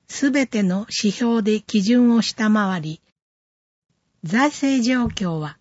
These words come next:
健全であると言えます。私有財産の状況。土地、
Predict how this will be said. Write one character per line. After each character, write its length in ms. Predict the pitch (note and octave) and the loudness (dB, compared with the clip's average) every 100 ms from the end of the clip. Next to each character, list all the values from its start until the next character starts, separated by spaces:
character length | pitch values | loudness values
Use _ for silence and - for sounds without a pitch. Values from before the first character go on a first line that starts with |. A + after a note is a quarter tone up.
| _ | _
健 300 | - B3+ C4+ | 2 6 6
全 280 | B3+ C4 B3 | 6 4 4
で 160 | A#3+ A#3 | 2 -2
あ 120 | A#3+ | -2
る 120 | G#3+ | -2
と 180 | - A3 | -2 -2
言 200 | G#3 F3+ | 0 0
え 80 | D#3+ | -2
ま 140 | D3 | -4
す。 320 | C3 - - _ _ _ _ _ _ _ _ _ _ _ _ _ _ _ _ _ _ _ _ _ _ _ _ _ | -10 -18 -20 _ _ _ _ _ _ _ _ _ _ _ _ _ _ _ _ _ _ _ _ _ _ _ _ _
私 320 | - - A3+ C4 | -6 2 6 6
有 240 | D4+ D#4 | 4 2
財 300 | C#4+ D4 C#4+ | 2 0 0
産 300 | - G3 F3 | -2 0 0
の 200 | E3 E3 | 0 -4
状 260 | D3+ G3+ G3 - | -2 -2 -2 -8
況。 420 | - E3 D3+ C#3 _ _ _ _ _ _ _ - | -8 -6 -6 -10 _ _ _ _ _ _ _ -2
土 180 | G#3+ A3 | 2 2
地、 400 | - - G3 | -2 -4 -4